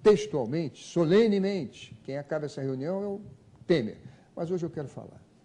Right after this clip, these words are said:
Em homenagem aos companheiros que pediram, fizeram apelo, nós vamos pautar esse assunto nessa reunião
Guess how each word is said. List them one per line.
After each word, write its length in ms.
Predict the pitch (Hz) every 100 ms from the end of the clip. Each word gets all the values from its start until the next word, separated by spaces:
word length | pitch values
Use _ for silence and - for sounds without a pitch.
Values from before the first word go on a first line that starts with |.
| _ _ _ - -
Em 80 | -
homenagem 580 | 156 151 160 165 156 139
aos 120 | 131
companheiros 720 | - 143 147 147 165 151 135
que 100 | -
pediram, 400 | 139 139 135 160
fizeram 220 | 127 147 131
apelo, 540 | - 160 165 151 135 - - _ - -
nós 340 | 143 175 175
vamos 300 | 127 160 156
pautar 400 | - 156 131 156
esse 160 | 147 -
assunto 420 | 123 - 156 143
nessa 440 | 131 165 165 - 135
reunião 420 | 135 123 104